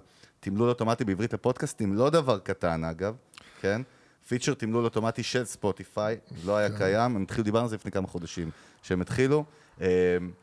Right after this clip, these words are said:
Speaker 1: בסדר, אין בזה יותר, <laughs> בוא נגיד, אני רואה שזה פחות מעניין אותך כרגע, אבל זה
Speaker 2: לא,
Speaker 1: ידיעה
Speaker 2: אני אגיד לך
Speaker 1: חשובה.
Speaker 2: למה זה פחות מעניין אותי,
Speaker 1: כן.
Speaker 2: זה, זה, זה יכול אולי לעזור, אתה יודע, ב-, לאנשים לחפש דברים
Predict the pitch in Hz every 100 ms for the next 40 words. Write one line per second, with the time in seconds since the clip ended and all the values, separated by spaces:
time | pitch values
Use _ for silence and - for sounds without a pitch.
0 | _ - - 165 139 135 135 127 117 117
1 | 117 98 139 - 151 143 123 131 113 120
2 | 135 120 - 131 - 117 104 101 101 95
3 | 92 95 196 233 208 170 214 202 196 202
4 | 190 170 165 180 185 185 202 190 170 160
5 | 175 127 160 160 - 185 139 151 139 180
6 | 190 170 175 160 143 123 117 139 160 160
7 | 156 147 - - - - - - 131 156
8 | 143 131 131 131 139 135 160 156 127 117
9 | - 131 120 - 127 123 135 131 135 131
10 | 131